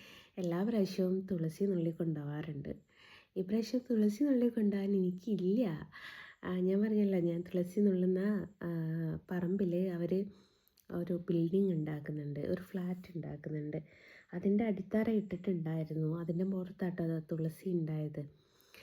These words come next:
അപ്പോ അവർക്ക് അവിടെ പണി തുടങ്ങുന്നുണ്ട്. അപ്പോ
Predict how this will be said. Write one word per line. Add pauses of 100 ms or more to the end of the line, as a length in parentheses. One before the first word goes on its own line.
(460)
അപ്പോ
അവർക്ക്
അവിടെ
പണി
തുടങ്ങുന്നുണ്ട്.
അപ്പോ